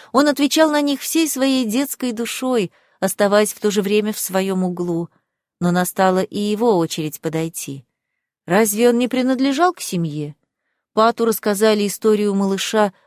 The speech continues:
очень его растрогавшую. С этой минуты они стали большими друзьями.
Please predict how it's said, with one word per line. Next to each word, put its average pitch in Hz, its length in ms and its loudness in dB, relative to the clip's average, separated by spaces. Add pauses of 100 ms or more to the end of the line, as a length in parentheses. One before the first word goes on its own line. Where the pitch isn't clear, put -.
(120)
очень 190 300 -2
его 190 220 0
растрогавшую. 175 920 -4 (360)
С - 140 -8
этой 190 240 -2
минуты 190 400 0
они 180 180 2
стали 185 520 0 (180)
большими 156 640 -2
друзьями. 156 800 -4